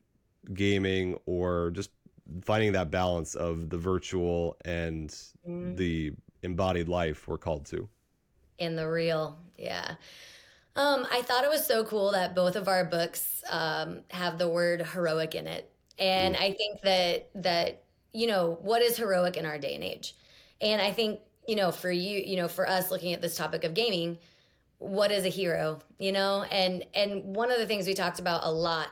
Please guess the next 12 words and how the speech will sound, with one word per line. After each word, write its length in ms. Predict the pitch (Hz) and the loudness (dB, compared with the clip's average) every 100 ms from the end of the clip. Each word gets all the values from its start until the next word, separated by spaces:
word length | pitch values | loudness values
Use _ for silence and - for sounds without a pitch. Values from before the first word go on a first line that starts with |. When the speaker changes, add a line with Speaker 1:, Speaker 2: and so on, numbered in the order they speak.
| - | -4
Speaker 2:
in 240 | 170 156 | -4 -2
Gift 240 | 156 165 165 | -2 -4 -4
and 140 | 160 | -4
Grit 300 | 156 160 143 | 0 0 -2
was 220 | 165 165 | -4 -2
just 340 | 170 170 - - _ _ _ _ | 0 -2 -4 -10 _ _ _ _
how 380 | - 170 175 196 | -8 0 2 0
gritty 460 | 180 165 156 170 170 | -2 -4 -2 -2 -2
life 300 | 151 175 - | -4 -4 -4
is 300 | - - - | -6 -6 -6
and 140 | 190 | -4
how 420 | 175 180 175 170 | -2 0 0 0